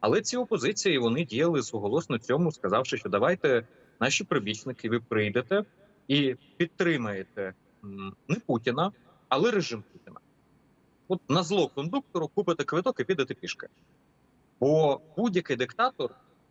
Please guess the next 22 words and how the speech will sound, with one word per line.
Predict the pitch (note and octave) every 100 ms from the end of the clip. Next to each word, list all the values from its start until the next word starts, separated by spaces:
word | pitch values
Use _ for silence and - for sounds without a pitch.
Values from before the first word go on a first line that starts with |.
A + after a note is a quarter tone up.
| _ -
він | A2 G3+ D#3
боїться | C3 D#3+ G3 - D#3
не | B2+ D#3
результату | D3+ B2+ B2 E3 E3 B2
виборів. | A2+ F#2+ F2 - _ _ _ _ -
Його | C#3+ D3 A3
створять, | - G#3 D#3+ G#2 F#2+ -
кого | C#3
потрібно | G3+ G3+ G#3 F#3
опози-, | C3+ B2 E3 -
опозиціоне-, | D3 D#3 D3 D#3+ F3 D#3 -
опозиціонерів | - C#3 - C#3 E3 D#3 G#2+
витиснуть | C#3+ - D3 A2
за | A#2+
кордон, | A2 F#2+ F2+ F#2
кого | C3+
потрібно | E3+ G3 E3 C3
вб'ють. | - F#2 F#2 D#2+ _ _ _ _ _
А, | A#2+ B2+
порахують | C3+ E3+ E3+ A#3+ A3
так, | F#3 -
як | E3